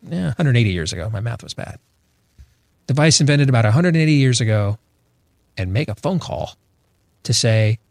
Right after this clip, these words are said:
"This person has this many. This person has that many."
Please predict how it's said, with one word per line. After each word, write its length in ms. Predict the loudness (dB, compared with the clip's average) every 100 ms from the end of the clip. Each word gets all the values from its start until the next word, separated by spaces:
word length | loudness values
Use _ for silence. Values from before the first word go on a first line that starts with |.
| _ _ _ _ _ -4
"This 160 | -2 0
person 320 | 0 0 2
has 200 | 0 0
this 220 | 0 0
many. 260 | -4 -6 -12 _ _ _ _ _ _ _ _ _ _ _ _
This 140 | -6 -2
person 320 | 0 2 2
has 200 | 2 0
that 220 | -2 -2
many." 320 | -4 -4 -6